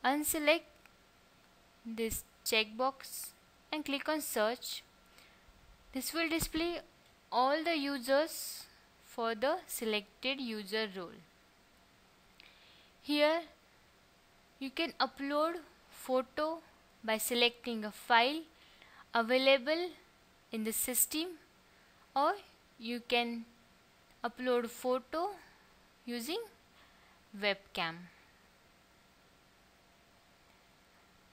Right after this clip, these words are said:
Select a photo by browsing, click on a browse button. Select a path where photo is saved.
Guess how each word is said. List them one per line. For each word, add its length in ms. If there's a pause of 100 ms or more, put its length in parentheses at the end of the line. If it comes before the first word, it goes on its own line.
(340)
Select 480 (720)
a 80
photo 1120 (1300)
by 200
browsing, 600 (180)
click 220
on 80
a 80
browse 400
button. 420 (1400)
Select 600
a 80 (180)
path 480 (760)
where 300
photo 520
is 200
saved. 760